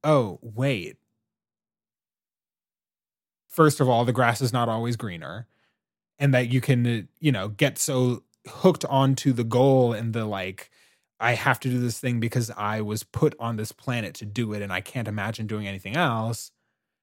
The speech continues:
that you forget that, like, there's a million other things to do. And so in that sense, I really resonated with what the movie was trying to say.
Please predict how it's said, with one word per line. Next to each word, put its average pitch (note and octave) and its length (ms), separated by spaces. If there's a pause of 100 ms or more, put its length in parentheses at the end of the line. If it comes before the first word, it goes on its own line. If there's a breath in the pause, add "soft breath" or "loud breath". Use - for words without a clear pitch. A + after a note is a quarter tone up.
(200)
that D3+ 160
you E3 100
forget F3+ 800
that, F3 200
like, F3+ 480 (640)
there's F#3 140
a G3+ 80
million A#3+ 480
other A#3+ 200
things A#3+ 400
to G#3+ 100
do. D#3+ 540 (2000)
And D#3+ 140
so E3 180
in D#3 320
that F#3+ 300
sense, C#3+ 400
I C3+ 460
really B2 720
resonated G#2 1080
with G2 600 (460)
what G#2 200
the G#2+ 100
movie F#2 320
was F2 160
trying F2+ 280
to F#2 60
say. - 320